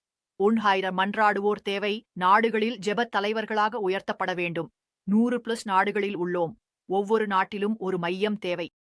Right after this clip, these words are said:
ஆனால் பல நாடுகள் இன்னும் பிரதிநிதித்துவம் பெறவில்லை. ஒரு மையத்தை தொடங்குங்கள். நீங்கள் மூன்றாம் உலக நாடுகளில் இருந்தால் நீங்கள் இணையதளத்திலேயே ஒரு அனுசரணையை கேட்கலாம். இந்த இயக்கத்திற்கு நன்கொடை அளிக்கவும். இதனால் நாங்கள் தீயை எரிய வைக்க முடியும். ஆமென். டபிள்யூ டபிள்யூ டபிள்யூ டாட்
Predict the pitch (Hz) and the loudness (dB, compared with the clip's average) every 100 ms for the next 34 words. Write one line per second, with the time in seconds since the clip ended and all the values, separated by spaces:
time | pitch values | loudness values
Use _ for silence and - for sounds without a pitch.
0 | _ _ _ 190 190 185 - 220 240 202 | _ _ _ 2 2 -2 2 2 4 2
1 | 196 190 185 160 156 135 - - _ _ | 0 -2 -4 -6 -6 -8 -14 -20 _ _
2 | - 220 240 220 208 175 175 180 165 156 | -4 0 2 0 -2 -4 -4 -2 -4 -2
3 | 156 151 - _ _ _ _ _ _ 180 | -6 -6 -8 _ _ _ _ _ _ -8
4 | 160 170 269 277 262 - 240 240 240 247 | -6 -4 -4 -4 -8 -2 0 0 2 0
5 | 226 _ _ 208 214 202 247 254 233 220 | -2 _ _ 2 2 4 4 4 4 2
6 | 208 196 196 196 180 180 190 196 190 196 | 0 -2 -2 -4 -4 -4 0 0 0 -2
7 | 185 180 202 285 240 240 233 226 240 208 | -2 -2 0 0 0 -2 -2 0 0 0
8 | 147 185 214 196 180 160 165 165 165 165 | 0 -2 -2 -4 -4 -4 -6 -2 0 -2
9 | - _ _ _ _ 220 214 208 240 247 | -6 _ _ _ _ 0 0 0 0 2
10 | 233 226 220 190 220 214 196 180 190 190 | 0 -2 -2 0 0 0 0 -2 0 0
11 | 233 - 214 214 214 202 190 190 170 233 | -2 -6 0 4 4 2 0 0 -2 0
12 | 247 247 - 196 220 196 185 180 175 160 | 0 0 -2 -2 0 0 -2 -4 -2 -6
13 | 147 - 165 175 226 240 220 214 208 190 | -8 -6 -4 0 -2 2 2 2 0 0
14 | 180 202 196 190 | 0 0 0 0